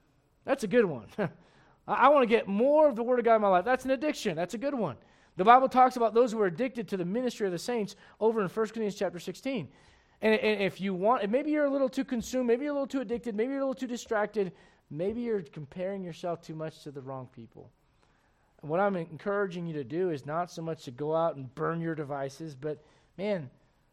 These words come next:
learn to understand that there are limits to what you can do with it for right.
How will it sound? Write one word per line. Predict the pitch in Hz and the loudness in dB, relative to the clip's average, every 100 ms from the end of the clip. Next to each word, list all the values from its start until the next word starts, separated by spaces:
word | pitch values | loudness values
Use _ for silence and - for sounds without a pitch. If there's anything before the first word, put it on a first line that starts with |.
| - | -12
learn | 135 190 226 | -4 -4 -2
to | 214 196 | -4 -4
understand | 196 175 160 190 185 165 147 - | -6 -6 -10 -8 -6 -6 -8 -12
that | 147 139 | -14 -6
there | 165 196 | -2 0
are | |
limits | 156 170 196 185 - | 0 -2 -4 -6 -8
to | 156 | -8
what | 147 170 | -6 -6
you | 165 | -8
can | 160 151 | -10 -8
do | 160 185 | -4 -4
with | 160 160 | -4 -6
it | 156 - | -8 -10
for | 147 139 | -10 -6
right. | 139 127 - | -6 -6 -12